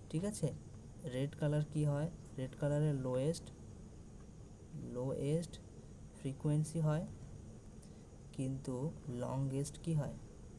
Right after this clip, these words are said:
লংগেস্ট ল্যামডা হয়, অর্থাৎ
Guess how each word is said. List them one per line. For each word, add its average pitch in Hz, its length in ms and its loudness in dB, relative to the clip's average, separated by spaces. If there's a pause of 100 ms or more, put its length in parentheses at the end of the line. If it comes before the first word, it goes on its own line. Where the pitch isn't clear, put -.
(1600)
লংগেস্ট 127 720 0 (1000)
ল্যামডা 120 400 -2
হয়, 120 200 -6 (1600)
অর্থাৎ 151 460 -2